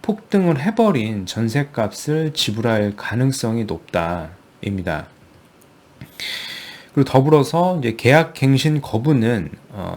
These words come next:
집주인에게 실거주 요건을, 어, 붙이려고 지금 준비를 하고 있습니다. 그게 뭐 일 년인지 이 년인지는 아직 모르겠으나 아무래도 실거주 요건을 붙이게 되면 시중의 전세 매물은 더 급감을 하게 되겠죠.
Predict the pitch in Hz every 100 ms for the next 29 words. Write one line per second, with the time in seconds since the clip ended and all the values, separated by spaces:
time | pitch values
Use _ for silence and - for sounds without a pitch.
0 | 90 - 113 - 170 160 120 104 135 180
1 | 180 - 208 208 202 190 113 - - 117
2 | 120 156 175 95 87 82 - 110 - 151
3 | 139 110 101 104 143 117 104 120 110 107
4 | 190 208 - 92 87 87 87 - 107 95
5 | 107 135 156 143 113 101 98 170 175 110
6 | 123 117 104 107 120 95 117 95 110 120
7 | 98 - 98 107 90 - - - - -
8 | - - 131 156 151 - 240 233 214 147
9 | - 156 156 151 - 156 165 156 104 98
10 | 95 98 104 92 165 165 170 165 107 110
11 | 151 139 104 95 95 139 170 151 92 90
12 | 104 - 135 117 104 123 135 151 143 117
13 | - 104 117 - 87 101